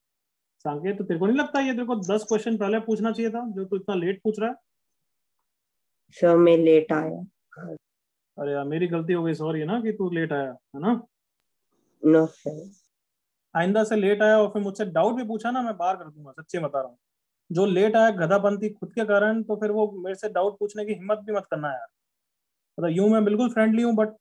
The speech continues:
Speaker 1: तुम सोच, सोचो खुद late आ रहे हो और पूरी class को रोक के और फिर डाउट पूछ के disturb भी कर रहे हो। सांकेत,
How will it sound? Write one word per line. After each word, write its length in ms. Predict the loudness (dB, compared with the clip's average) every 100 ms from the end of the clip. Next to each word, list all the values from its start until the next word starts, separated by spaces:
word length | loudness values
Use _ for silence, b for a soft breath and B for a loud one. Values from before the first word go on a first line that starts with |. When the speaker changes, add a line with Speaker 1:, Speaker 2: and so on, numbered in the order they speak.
| _
Speaker 1:
तुम 160 | -6
सोच, 320 | -2 -2 -2 -2
सोचो 480 | -4 -2 -4 -6 _ _ _ 0
खुद 180 | 0
late 260 | 4 4 6
आ 100 | 2
रहे 120 | 2
हो 300 | -4 -8 -10 -10
और 100 | -8
पूरी 220 | -6 -6
class 280 | 0 0 0
को 100 | -2
रोक 200 | -2 -2
के 60 |
और 160 | 0 0
फिर 100 | 0
डाउट 260 | 0 -2
पूछ 160 | -4 -12
के 120 | -10
disturb 280 | -10 -6 -6
भी 100 | -2
कर 120 | -2
रहे 60 | 0
हो। 60 |
सांकेत, 360 | -2 -2 -2 -2